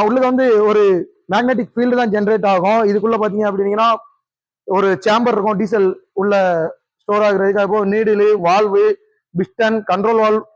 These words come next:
இது போக இதுல தாங்க, இது உங்களுக்கு தெரியும், ப்ரெஷர் எனர்ஜியை வந்து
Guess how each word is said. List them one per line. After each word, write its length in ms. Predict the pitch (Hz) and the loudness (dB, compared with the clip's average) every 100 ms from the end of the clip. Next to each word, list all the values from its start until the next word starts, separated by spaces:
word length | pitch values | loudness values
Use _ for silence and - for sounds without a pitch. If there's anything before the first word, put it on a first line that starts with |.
| - | -8
இது 160 | 185 185 | -6 -2
போக 180 | 226 226 | 2 2
இதுல 200 | 190 220 | 2 0
தாங்க, 140 | 226 226 | 0 0
இது 140 | 214 | 0
உங்களுக்கு 260 | 214 214 196 | 0 -2 -2
தெரியும், 280 | 220 233 254 _ _ _ - | 0 0 -2 _ _ _ -10
ப்ரெஷர் 280 | 196 247 240 | -4 -2 0
எனர்ஜியை 300 | 233 208 220 | -2 0 -2
வந்து 160 | 208 220 | 0 0